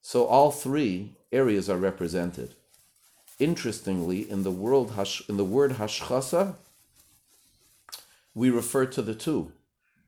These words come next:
not to the stealing between people. Hmm. So that puts it, it would seem, on a lower level. But on the other hand, you all remember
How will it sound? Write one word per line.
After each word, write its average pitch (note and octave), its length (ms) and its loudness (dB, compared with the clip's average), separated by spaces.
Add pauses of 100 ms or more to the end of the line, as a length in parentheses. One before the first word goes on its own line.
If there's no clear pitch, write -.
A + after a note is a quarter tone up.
(160)
not C3 400 0
to A#2+ 120 0
the F2 100 -6
stealing D2 580 -6
between D#2+ 360 -6
people. - 400 -10 (1040)
Hmm. B2 220 0 (360)
So - 180 -8
that G#2 220 0
puts A#2+ 180 -2
it, A2+ 60 0
it G2 40 0
would F#2+ 120 -2
seem, A2+ 220 -4
on G2 120 0
a F#2+ 60 -2
lower G2 300 2
level. F#2+ 360 0 (920)
But G#2 720 6 (220)
on C3+ 320 6
the G2+ 160 4
other C#3 340 4
hand, G2+ 720 0
you G#2+ 200 0
all C3+ 340 8
remember G#2 1040 2